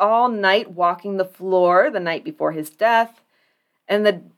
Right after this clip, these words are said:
district attorney was like, "Well, why was only one side of the bed slept in?" And she'd said, "Well, he was just so sick that he slept on top of the covers." She has an answer for everything. Altogether, she spent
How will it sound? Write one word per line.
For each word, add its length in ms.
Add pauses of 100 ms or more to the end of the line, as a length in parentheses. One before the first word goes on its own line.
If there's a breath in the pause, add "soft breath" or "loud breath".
(260)
district 340
attorney 480
was 240
like, 240
"Well, 160
why 240
was 180
only 220
one 260
side 360
of 100
the 80
bed 320
slept 380
in?" 300
And 200
she'd 240
said, 220
"Well, 100
he 140
was 100
just 140
so 100
sick 320
that 120
he 40
slept 300
on 100
top 240
of 60
the 80
covers." 720 (340)
She 180
has 140
an 80
answer 240
for 100
everything. 480 (1800)
Altogether, 720
she 240
spent 480